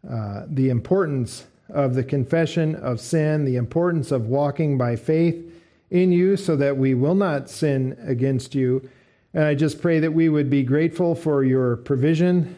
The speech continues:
the provision of Jesus Christ and the salvation that we can have through faith in him. And also, of course, the provision of the Holy Spirit for us as believers. And I pray that we would walk worthy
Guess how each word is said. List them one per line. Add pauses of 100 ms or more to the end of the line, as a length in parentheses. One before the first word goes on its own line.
the
provision
of
Jesus
Christ
and
the
salvation
that
we
can
have
through
faith
in
him. (800)
And
also,
of
course,
the
provision
of
the
Holy
Spirit
for
us (240)
as
believers. (240)
And
I
pray
that
we
would
walk
worthy